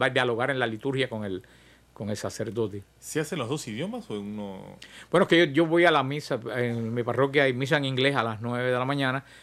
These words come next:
Speaker 1: a las once de la mañana es en inglés, arameo y griego, y por la tarde es en, en español.
Speaker 2: Ujú.
Speaker 1: Pero yo, yo, después de las tres misas, yo preferí quedarme en la de arameo y, y griego porque es m-, es, es más,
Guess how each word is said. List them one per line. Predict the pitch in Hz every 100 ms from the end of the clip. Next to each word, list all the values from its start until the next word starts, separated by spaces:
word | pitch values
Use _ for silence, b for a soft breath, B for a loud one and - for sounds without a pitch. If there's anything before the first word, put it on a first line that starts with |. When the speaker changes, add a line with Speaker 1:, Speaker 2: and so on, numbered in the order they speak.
| B _
Speaker 1:
a | -
las | 110 139
once | 135
de | 151
la |
mañana | 143 131 135 139 127
es |
en | 120 123 120
inglés, | 139 131 127 139
arameo | 143 120 120 139 139
y |
griego, | 127 131 131 160 b b _ _
y | 135
por | 117 120
la | 117 104
tarde | 127 135 117 113 117
es | 113 - _
en, | 135 113 107 92 87 - -
en | 120
español. | 113 117 117 - _ _ _ -
Speaker 2:
Ujú. | 101 101 - _
Speaker 1:
Pero | 127 123
yo, | 113 127 - B B B -
yo, | 127 123 147
después | 165 123 139
de | 143
las | 147
tres | 139 139
misas, | 143 156
yo | 131
preferí | 135 143 127
quedarme | 139 127 131 131
en |
la | 117
de | 110
arameo | 110 107 120 131 123
y, | 110 B B _
y | 120
griego | 127 139 143
porque | 123 120 113 117 _
es | - 135
m-, | 139 131 _ _ _ _ _ _ _ _ _ _
es, | - 135 - _ -
es | 143 123
más, | 139 147 156 -